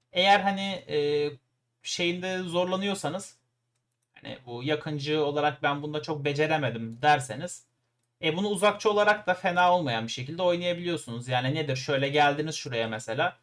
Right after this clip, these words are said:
şu şekilde de oynayabilirsiniz. Yani iki attınız, dört attınız, beş attınız, bir attınız, bunu attınız, buraya geçtiniz, iki attınız, üç attınız, dört attınız,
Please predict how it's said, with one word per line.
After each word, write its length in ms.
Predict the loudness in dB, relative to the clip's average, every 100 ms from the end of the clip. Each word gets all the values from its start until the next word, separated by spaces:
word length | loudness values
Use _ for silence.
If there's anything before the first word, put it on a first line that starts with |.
| _
şu 200 | _ -10
şekilde 400 | -4 -4 -4 -4
de 40 | 0
oynayabilirsiniz. 800 | 0 0 0 -2 -2 -4 -8 -6
Yani 160 | -6
iki 200 | -4 0
attınız, 440 | 0 0 -6 -6 0
dört 280 | 0 2
attınız, 480 | -2 -2 -8 -10 -2
beş 220 | -2 0
attınız, 540 | -2 -4 -8 -10 -12 -4
bir 140 | 0
attınız, 640 | 2 0 -8 -12 -10 -14 -14
bunu 200 | -6 0
attınız, 560 | 0 0 -12 -12 -14 -14
buraya 240 | -6 -2
geçtiniz, 760 | -2 -4 -6 -10 -12 -14 -14 -16
iki 280 | -16 -6 0
attınız, 560 | 0 -2 -8 -10 -12 -14
üç 180 | -12 -6
attınız, 640 | -6 -6 -12 -10 -12 -10
dört 280 | -2 -2 -2
attınız, 540 | -6 -6 -12 -12 -14